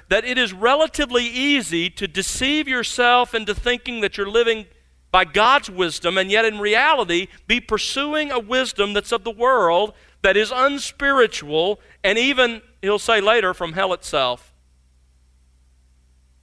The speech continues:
He says, "I want you to examine yourself and the wisdom you think you have, the understanding of spiritual matters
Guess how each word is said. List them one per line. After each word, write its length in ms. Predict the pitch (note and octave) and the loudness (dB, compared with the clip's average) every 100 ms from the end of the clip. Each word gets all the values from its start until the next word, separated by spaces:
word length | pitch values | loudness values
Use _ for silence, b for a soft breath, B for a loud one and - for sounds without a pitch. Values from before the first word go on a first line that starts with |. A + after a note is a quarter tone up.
| - | -16
He 80 | |
says, 340 | D3 F3+ D#3+ - | -6 -4 -4 -4
"I 60 | F#3+ | -4
want 220 | F#3 F#3+ | -4 -4
you 60 | F#3 | -8
to 80 | E3 | -8
examine 600 | C#3 E3 E3+ D3+ C3+ B2 _ | -4 -2 0 -2 -10 -16 _
yourself 640 | D3 - F3+ D3+ B2 A#2+ _ - | -14 -8 -2 -2 -2 -8 _ -10
and 120 | C#3+ | -10
the 40 | |
wisdom 440 | C#3 F3 F3 D#3+ D3 | -6 -6 -6 -10 -10
you 120 | C#3 | -12
think 280 | - D#3+ - | -8 -10 -10
you 120 | C3+ | -6
have, 320 | D3+ C#3+ B2+ b b | -2 0 -2 b b
the 160 | D#3 | -2
understanding 640 | F3 F3+ D#3+ F#3 E3+ D#3 C#3+ | -2 -2 -4 -2 -2 -2 -8
of 80 | |
spiritual 400 | - F3+ E3+ D#3+ | -10 -6 -6 -6
matters 500 | D3 D#3 D#3 C#3+ C3+ | -4 0 0 0 -6